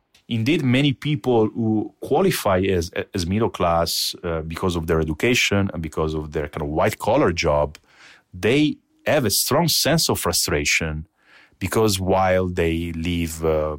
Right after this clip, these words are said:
perhaps relatively comfortable lives, though also this is becoming increasingly, uh, not something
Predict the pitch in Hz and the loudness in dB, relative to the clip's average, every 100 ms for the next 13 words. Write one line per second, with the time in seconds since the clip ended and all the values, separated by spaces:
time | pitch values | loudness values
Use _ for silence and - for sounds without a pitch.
0 | - 80 73 - - - - 98 85 87 | -6 -4 -2 0 -2 -4 -8 -8 -2 -2
1 | 85 85 82 87 82 135 143 127 110 101 | -2 -4 -4 -4 -2 -2 0 2 4 4
2 | 95 95 95 - - _ _ 92 92 - | 4 2 2 -2 -4 _ _ -2 0 0
3 | - 214 - 92 110 117 90 85 82 87 | 0 0 2 0 2 2 0 -2 0 0
4 | 82 80 78 80 95 80 - 85 82 80 | 0 -2 -4 -6 -8 -6 -2 -2 -2 -2
5 | 80 - - 76 76 76 76 78 85 85 | -2 -4 -6 -6 -6 -6 -8 -8 -6 -4
6 | 85 85 82 - 90 80 82 80 78 | 0 0 0 0 0 -2 -4 -4 -6